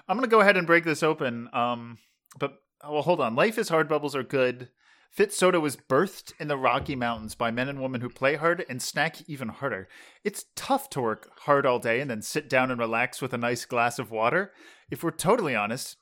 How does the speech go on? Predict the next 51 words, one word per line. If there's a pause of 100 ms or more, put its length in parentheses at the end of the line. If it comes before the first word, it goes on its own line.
(140)
water
is
boring, (480)
which
is
why
people
spend
billions
of
dollars
every
day
to
add
flavor
to
it. (380)
Why
can't
we
have
our
cake
and
eat
it
too? (360)
If
billionaires
are
going
to
colonize
Mars,
then
we
want
to
drink
bubbles
that
taste
nostalgic
and
help
our
bodies
and
minds
perform.